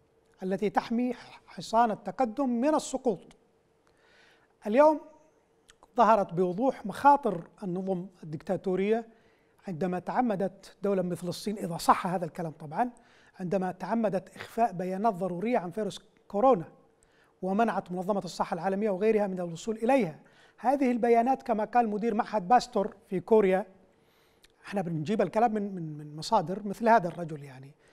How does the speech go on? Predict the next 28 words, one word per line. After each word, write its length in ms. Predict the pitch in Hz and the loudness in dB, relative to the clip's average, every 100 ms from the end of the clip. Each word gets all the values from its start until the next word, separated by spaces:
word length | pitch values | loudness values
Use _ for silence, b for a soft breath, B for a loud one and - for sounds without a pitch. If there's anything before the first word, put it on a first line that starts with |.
| b b b - | b b b -6
مدير 240 | 175 240 | 2 4
معهد 340 | 226 214 220 170 | 4 2 2 6
باستور 360 | 240 - 196 | 6 6 -6
في 140 | 170 190 | -4 -2
كوريا، 280 | 240 226 226 | 2 4 4
وهو 240 | 185 175 | 2 2
عربي 380 | 175 240 214 196 | 8 8 8 4
بالمناسبة، 560 | 185 180 185 175 190 | 0 -2 -2 -2 -2
عربي 300 | 180 220 185 | 4 4 4
جزائري، 600 | 165 170 190 214 196 233 - b b b - | -2 -2 0 0 0 -4 -8 b b b 6
قال 280 | 262 294 285 - b b b b _ | 8 6 2 -16 b b b b _
إن 120 | 196 196 | -4 2
هذه 320 | 254 277 247 | 2 4 2
البيانات 480 | 214 226 233 269 254 | 2 2 2 0 0
كانت 300 | 247 233 233 - _ | -2 0 -4 -12 _
كفيلة 500 | - 202 294 247 247 - _ - | -8 0 2 4 2 -2 _ -4
بوقف 300 | 220 269 - | 0 2 0
انتشار 340 | 226 214 277 247 | -4 -2 -2 0
الفيروس 480 | 214 262 320 254 | 0 2 2 2
لو 80 | 233 | 0
حصلوا 360 | 208 208 196 170 | 0 0 -2 -2
عليها، 280 | 170 151 170 _ _ _ _ _ _ _ _ _ _ _ _ 185 | -6 -10 -18 _ _ _ _ _ _ _ _ _ _ _ _ -10
لو 60 | |
حصلوا 320 | 170 214 208 208 | 0 2 4 4
عليها 180 | 214 | 4
من 120 | 208 190 | 2 -4
الصين، 380 | - 247 202 | -4 -2 0
يعني، 340 | 156 131 131 | -2 -12 -20